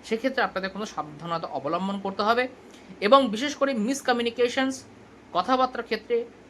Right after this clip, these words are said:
খুব সাবধানতা অবলম্বন করতে হবে। বাড়ির উত্তর দিকটা কিন্তু অতি অবশ্যই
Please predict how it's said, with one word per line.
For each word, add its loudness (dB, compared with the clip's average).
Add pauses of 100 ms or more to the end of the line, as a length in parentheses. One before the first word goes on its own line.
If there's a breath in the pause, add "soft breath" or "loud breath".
(140)
খুব -8
সাবধানতা -2
অবলম্বন -2
করতে -10
হবে। -4 (440 loud breath)
বাড়ির 6
উত্তর -4
দিকটা -6
কিন্তু -6 (120)
অতি -8
অবশ্যই -2